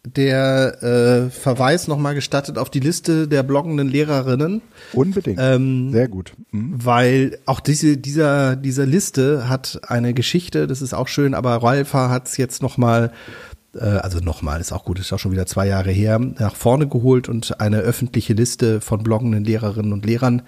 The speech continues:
Speaker 1: gemacht. Derzeit gibt's leider dort nur zweiunddreißig Einträge.
Speaker 2: Aha.
Speaker 1: Es gab mal ein Google Forms
Speaker 2: Ja.
Speaker 1: ähm, Formular, das aber leider,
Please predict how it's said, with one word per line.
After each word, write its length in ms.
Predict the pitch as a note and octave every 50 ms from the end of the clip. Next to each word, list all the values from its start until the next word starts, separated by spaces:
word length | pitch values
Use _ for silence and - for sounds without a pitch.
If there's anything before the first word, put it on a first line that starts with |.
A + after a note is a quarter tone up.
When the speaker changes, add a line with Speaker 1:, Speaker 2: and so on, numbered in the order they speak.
| - - - - - - -
Speaker 1:
gemacht. 600 | - A2+ A2 A#2 - - - - - - - - - - - - - - - - -
Derzeit 640 | - A#2+ C3+ C3 - - A#2+ B2 B2 B2+ - - - - - -
gibt's 460 | A#2 B2 C3 - - - - - -
leider 460 | - G2+ G#2 G2+ A2 C#3 E3 F3+ E3+
dort 240 | D#3 D3 B2+ B2+ C3
nur 140 | C3+ A#2 A2
zweiunddreißig 680 | - - A2+ A#2+ C3 B2+ B2 A#2 A2 A2 A2+ A#2+ A2+
Einträge. 680 | - A2 A2+ - - - - C#3+ D3+ D#3 D#3+ E3 F#3 F3 F3+ -
Speaker 2:
Aha. 180 | B2 A2 E3 G#3 - - - - -
Speaker 1:
Es 240 | - - - - - _ _ _ -
gab 400 | - B2 C#3 F#3+ - - - -
mal 280 | B2 B2+ C3 C#3 C#3
ein 640 | - - B2 B2+ C3 C3+ C3+ C3 C3 C3 C3+ C#3+ C3
Google 640 | A2+ B2+ D#3 F3 E3+ D#3+ D3+ D3 C#3+ C#3+ C#3 C#3 C3 B2+ - _ _ _ _ _ - _ _
Forms 840 | _ - - - D#3+ D#3+ E3 D3+ B2 A2+ - - - - - - - _ _ _ _ _ _ _ _ _ _ _ _ _ _ _ _ -
Speaker 2:
Ja. 220 | B2 A#2 A2+ G#2+ - -
Speaker 1:
ähm, 360 | - A#2 A2+ A2+ A2 G#2+ A2 G#2+
Formular, 800 | - - A#2 G#2+ A2 A2+ G#2 G2+ G2 G2+ A#2 D3 F3+ - - _ - - - - - - - - - - _ - - -
das 220 | B2 B2 B2+ -
aber 180 | A2+ B2+ B2+ B2+
leider, 720 | A#2+ A#2+ A#2+ C3 D#3 E3+ F3 E3+ F3 E3+ E3 E3+ E3 -